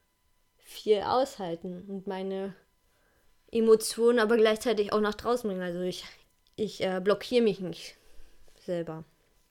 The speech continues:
Ich wünschte, ich hätte jetzt eine coole Message am Ende. <laughs> Hab ich aber gerade nicht. Ähm, ich möchte euch bloß mitgeben, dass es halt wichtig ist, genau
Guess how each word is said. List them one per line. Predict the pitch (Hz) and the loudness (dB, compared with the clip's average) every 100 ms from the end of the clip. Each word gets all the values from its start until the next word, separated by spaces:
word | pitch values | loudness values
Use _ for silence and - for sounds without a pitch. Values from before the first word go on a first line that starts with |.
| _ _ _ _ _ - _ _ | _ _ _ _ _ -20 _ _
Ich | - | -4
wünschte, | 240 240 - | -4 -2 -4
ich | 233 - | -6 -4
hätte | 214 220 | 0 -2
jetzt | 226 214 | -2 -6
eine | |
coole | 208 269 262 | -4 0 4
Message | 233 294 - 233 - | 4 4 2 -2 -2
am | 196 | -2
Ende. | 202 208 240 330 339 233 - - - | -2 0 2 0 -2 -12 -12 -12 -12
<laughs> | _ - - - - - | _ -20 -20 -20 -20 -6
Hab | 254 330 | 2 4
ich | 330 240 | 4 4
aber | 233 226 | 2 2
gerade | - 208 226 | 0 -2 0
nicht. | 254 320 - _ _ - - - - _ _ - | -2 -4 -8 _ _ -20 -20 -20 -20 _ _ -4
Ähm, | 214 214 214 214 208 208 214 - _ _ _ _ _ _ _ _ _ _ _ _ _ _ _ _ _ | 0 0 0 -2 -4 -6 -8 -12 _ _ _ _ _ _ _ _ _ _ _ _ _ _ _ _ _
ich | - 226 | -8 -4
möchte | 214 - | -2 -2
euch | 220 | -6
bloß | 226 220 | -4 -2
mitgeben, | 247 247 - 226 | 0 -2 -2 -2
dass | 220 214 | 0 -2
es | 214 - | -6 -6
halt | 202 | -4
wichtig | 220 240 240 | -4 -4 -4
ist, | 214 - | -6 -6
genau | 233 214 220 240 | -2 0 0 0